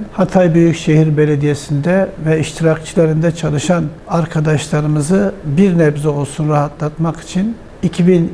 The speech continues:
yirmi bir yılının başından itibaren asgari ücreti üç bin yüz lira yapacağız. Biliyoruz ki bu ücret gene de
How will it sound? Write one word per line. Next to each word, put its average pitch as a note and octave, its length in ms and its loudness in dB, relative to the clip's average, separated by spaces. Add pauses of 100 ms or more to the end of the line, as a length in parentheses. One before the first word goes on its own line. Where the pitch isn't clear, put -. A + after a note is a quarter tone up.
yirmi E3 300 0
bir F#3 120 4
yılının E3 500 0
başından E3 480 0
itibaren C#3+ 680 0 (600)
asgari E3+ 500 2
ücreti D#3+ 680 2 (480)
üç - 260 -4
bin G3 220 2
yüz E3+ 320 2
lira - 140 2
yapacağız. D3+ 720 -2 (200)
Biliyoruz E3+ 640 2
ki D#3+ 180 -4
bu F3+ 80 -2
ücret D#3 460 -2 (140)
gene E3 320 2
de E3 200 2